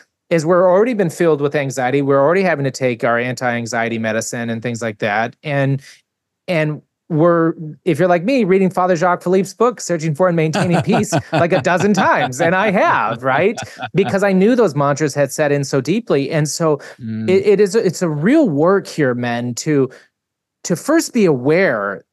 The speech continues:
Speaker 1: that fear is affecting you, figure out why it's affecting you like that. Where were the roots in your own life?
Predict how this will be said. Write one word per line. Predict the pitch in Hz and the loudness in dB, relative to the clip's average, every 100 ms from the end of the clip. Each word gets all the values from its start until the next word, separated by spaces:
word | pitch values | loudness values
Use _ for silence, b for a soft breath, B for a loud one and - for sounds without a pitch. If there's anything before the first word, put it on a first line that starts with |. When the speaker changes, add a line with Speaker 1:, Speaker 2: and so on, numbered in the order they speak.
| _ _ _ _ - | _ _ _ _ -4
Speaker 1:
that | 143 139 | -2 -2
fear | - - 165 135 117 117 110 _ - | -6 -2 0 2 0 -2 -4 _ -4
is | 151 | -2
affecting | 139 - 151 131 139 120 | -4 -4 -4 -4 -6 -6
you, | 117 104 104 b _ _ _ _ _ _ _ - | -4 -4 -6 b _ _ _ _ _ _ _ -6
figure | 254 240 | -2 2
out | 185 143 | 2 0
why | 135 170 226 240 | 0 2 4 2
it's | 156 143 151 | 0 -2 -4
affecting | 139 151 135 143 | -2 -2 -2 -4
you | 131 | -2
like | 123 117 | -2 -2
that. | 135 | -2
Where | 135 180 | 2 2
were | 247 196 | 4 4
the | 151 | 2
roots | 135 156 170 165 - | 2 2 2 0 -10
in | 156 | -4
your | 135 131 | 0 2
own | 147 196 | 2 2
life? | 139 113 113 | 0 0 -4